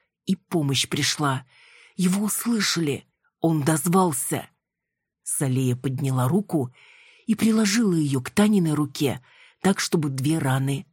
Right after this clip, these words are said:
соприкоснулись. «Именем Даэрте!» Взлетел зелёный язык пламени, обвил кисти сплетённых рук и угас. И волшебство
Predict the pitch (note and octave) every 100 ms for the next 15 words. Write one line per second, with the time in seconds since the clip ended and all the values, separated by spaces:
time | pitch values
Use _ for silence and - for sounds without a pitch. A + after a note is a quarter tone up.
0 | - - C#3+ D#3+ D3 D3 - D#3+ C#3+ C3
1 | B2 - _ _ _ _ _ _ _ _
2 | _ _ _ - G#3+ G3+ G3+ G3+ G3+ G3+
3 | G3 _ _ - F3 F3+ G3+ E3+ D#3 -
4 | D#3 C#3+ B2+ _ _ _ _ _ _ _
5 | - C#3 B2+ A2+ A2+ B2+ - D#3 C#3 -
6 | - B2+ B2+ D3+ C#3+ C3 B2+ B2+ B2+ B2+
7 | - D3+ F#3 E3+ C#3+ B2+ - - - -
8 | - E3+ D#3+ D#3 G#3+ - E3 D#3+ - -
9 | D3+ C#3 D#3+ D3 C3+ B2 G3+ G#3 - _
10 | _ _ - D#3 F3 D3+ C3+ B2 - -
11 | _ _ _ _ - A#3 G#3 G#3 - -
12 | B2+ - - A#2 A#2+